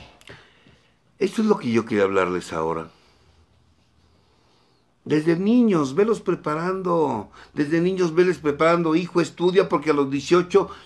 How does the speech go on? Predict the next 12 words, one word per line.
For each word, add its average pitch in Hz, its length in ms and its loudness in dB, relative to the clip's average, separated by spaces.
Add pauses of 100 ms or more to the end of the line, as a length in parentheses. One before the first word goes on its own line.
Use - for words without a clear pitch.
(120)
ya 143 180 4
quiero 202 360 0
que 143 100 -6
te 131 100 -4
vayas 131 320 2
de 117 80 -2
la 113 200 -4
casa. 98 560 -6 (880)
Hijo, 170 720 2 (180)
vete 175 280 0
preparando, 175 1000 2
estudia, 170 1000 0